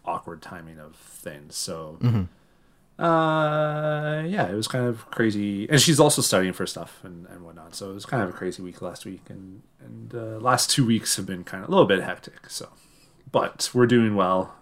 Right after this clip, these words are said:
Speaker 1: and we're just kinda counting down until we can move into our house, which is exciting.
Speaker 2: Awesome.
Speaker 1: Mm-hmm.
Speaker 2: Very excited about that. And, uh,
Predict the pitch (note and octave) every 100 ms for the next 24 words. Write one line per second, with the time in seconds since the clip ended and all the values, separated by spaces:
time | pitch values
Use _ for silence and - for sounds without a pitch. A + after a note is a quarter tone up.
0 | - A2+ G2+ F#2+ F#2 G2 A#2+ - C#3+ B2+
1 | C3 B2 C3+ B2+ B2+ C3 B2+ B2+ C3 C3
2 | C3+ C3 B2 D#3 - - A#2+ A2+ A#2+ -
3 | A#2+ C3 A2 _ _ _ _ G2 F2+ -
4 | D#2 E2 - - - - B2 C3+ A2+ G#2
5 | - F#2+ F#2 F#2 F2+ - A#2 B2 - -
6 | F#2+ F#2 E2+ E2+ E2+ E2